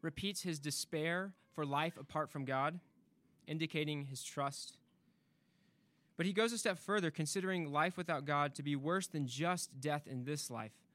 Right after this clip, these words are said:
but also the punishment that comes thereafter. What is life like apart from God,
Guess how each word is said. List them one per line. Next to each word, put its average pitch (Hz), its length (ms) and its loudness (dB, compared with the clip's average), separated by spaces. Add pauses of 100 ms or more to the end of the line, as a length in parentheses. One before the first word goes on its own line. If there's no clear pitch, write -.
(180)
but 147 120 0
also 160 220 2
the 143 140 0
punishment 147 580 -2
that - 160 -6
comes 127 500 -6 (100)
thereafter. 117 500 -8 (3000)
What 175 240 2
is 180 180 0
life 165 300 4
like 131 340 2
apart 135 320 0
from 135 180 0
God, 117 360 0